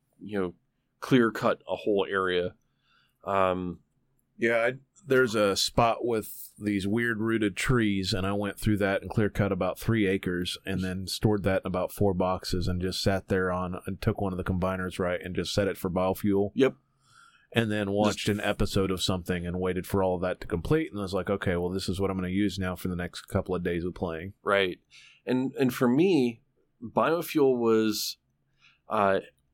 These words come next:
Speaker 1: I, I tried to get to coal as fast as I could, because one of the things that I didn't like,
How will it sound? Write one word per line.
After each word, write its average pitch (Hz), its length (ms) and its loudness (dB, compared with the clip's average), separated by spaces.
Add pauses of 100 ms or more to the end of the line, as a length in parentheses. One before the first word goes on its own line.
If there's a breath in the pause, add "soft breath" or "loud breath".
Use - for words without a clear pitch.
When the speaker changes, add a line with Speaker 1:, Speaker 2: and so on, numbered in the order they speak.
(360)
Speaker 1:
I, 117 300 2
I 160 380 4 (120)
tried 147 460 2 (120)
to 127 120 2
get 127 380 4 (100)
to 113 160 2
coal 113 500 4
as 104 240 2
fast - 540 0
as 104 140 -2
I 87 100 0
could, 104 400 -4 (560)
because 110 640 2 (260)
one 120 220 -2
of 123 80 0
the 117 80 -8
things 120 300 0
that 110 100 -2
I 107 80 0
didn't 117 320 0
like, 104 500 -2